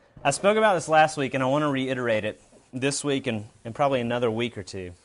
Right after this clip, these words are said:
Uh, and I talked about it last week when I talked about what I hope R U F could be for y'all.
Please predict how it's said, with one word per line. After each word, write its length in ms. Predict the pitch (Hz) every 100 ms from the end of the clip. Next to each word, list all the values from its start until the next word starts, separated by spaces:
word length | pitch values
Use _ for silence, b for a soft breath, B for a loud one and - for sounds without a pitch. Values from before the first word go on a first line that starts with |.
| _ _ _ _ _ _ _ - B B -
Uh, 360 | 120 110 104 78 -
and 100 | 127
I 60 | 135
talked 280 | 135 175 175
about 160 | 175
it 40 | 143
last 260 | 135 131
week 140 | 135 123
when 100 | 117
I 100 | 110
talked 240 | 127 117
about 160 | 120 104
what 120 | 113
I 60 | 101
hope 280 | 127 120
R 120 | 101 110
U 120 | 95
F 120 | -
could 180 | 110 92
be 140 | 104
for 160 | 110 127
y'all. 260 | 135 143